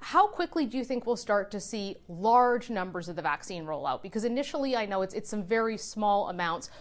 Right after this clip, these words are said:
When will most Canadians who aren't necessarily in one of those high-risk groups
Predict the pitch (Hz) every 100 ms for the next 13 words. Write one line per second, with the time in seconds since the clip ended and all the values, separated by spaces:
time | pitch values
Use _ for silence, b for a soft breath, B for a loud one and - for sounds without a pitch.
0 | B B 202 262 302 294 226 233 214 196
1 | 233 262 - - 226 208 190 190 185 196
2 | 180 233 214 214 - 202 196 196 185 180
3 | 170 170 - 180 170 165 214 202 202